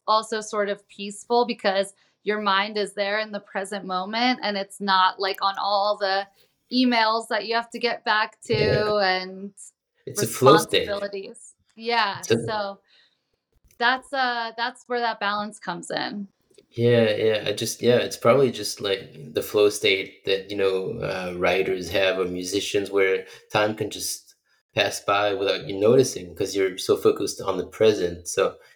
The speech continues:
Speaker 2: yeah, it's probably part of also, like, a meditation in some respects. Hmm.
Speaker 1: It totally is, yeah, and free diving and being in the ocean, snorkeling, it's like you're so connected with your breath in that moment as well, so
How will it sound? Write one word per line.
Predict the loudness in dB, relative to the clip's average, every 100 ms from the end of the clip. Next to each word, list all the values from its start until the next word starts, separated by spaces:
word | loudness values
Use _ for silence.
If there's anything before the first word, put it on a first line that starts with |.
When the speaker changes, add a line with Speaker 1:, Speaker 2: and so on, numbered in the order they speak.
| -4
Speaker 2:
yeah, | -2
it's | 4
probably | 6 6 0 -4 2
part | 2 2
of | -4
also, | -2 -2 0 2 2
like, | 0 -2
a |
meditation | -4 -2 -2 2 2 2 -2 -4 -10 _ -20 -20 -20 -8
in | -6 0
some | 2 4
respects. | 2 -2 -6 -6 -8 -10 -10 _ _ _ _ _ 0
Hmm. | 2
Speaker 1:
It | 2
totally | 0 0 2 2 2 2
is, | 0 -2 -2
yeah, | 2 2
and | 0
free | -6 -6 -6
diving | -4 -2 -4 -4 -6 -4
and | -6
being | -6 -6
in | -4
the | -2 0
ocean, | 0 2 2 2 0
snorkeling, | -6 -4 -2 0 0 0 -2
it's | -6
like | -6 -6
you're | -8
so | -6 -8
connected | -4 -4 -2 -6
with | -4
your | -4 -4
breath | -2 0 0 -2
in | -2
that | 0 0
moment | 0 0 0 0
as | -2 -4
well, | 0 2 2 0
so | -4 -4